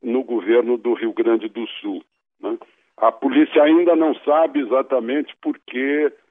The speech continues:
Celso Daniel foi morto a tiros, por que a vereadora Marielle foi morta a tiros, por que o Toninho do P T foi morto a tiros em Campinas, por que o vice-prefeito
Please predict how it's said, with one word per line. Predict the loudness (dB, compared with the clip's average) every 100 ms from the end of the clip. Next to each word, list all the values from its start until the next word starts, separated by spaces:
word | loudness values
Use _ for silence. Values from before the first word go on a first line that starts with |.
| _ _
Celso | 0 0 0 -2
Daniel | -2 0 2 0 0
foi | 0
morto | 0 2 0 -2 -12 -6
a | -6
tiros, | -6 -6 -4 -4 -6 -14 -20 _ _ _ _
por | -10 -10
que | -8 0 4 4 4 2
a | 0
vereadora | 0 0 0 0 0 0 0
Marielle | -2 0 2 2 0 -4
foi | -2 -2
morta | 0 -2 -2 -2
a | -4
tiros, | -4 -8 -6 -6 -8 -12 -10
por | -10
que | -2
o | -2
Toninho | 0 0 0 0 -2 -2
do | -4 -8
P | -4 -4
T | -2 0 2 0 -2 _ _ _ _ _
foi | -2 -2
morto | 0 0 0 0 -2
a |
tiros | -4 -6 -6 -4 -4 -6
em | -6
Campinas, | -2 -4 -4 -4 -2 0 -2 -4
por | -8 -2
que | 0
o | 0
vice-prefeito | 2 -2 -2 -10 -12 _ _ _ -2 0 0 2 2 2 -2 -8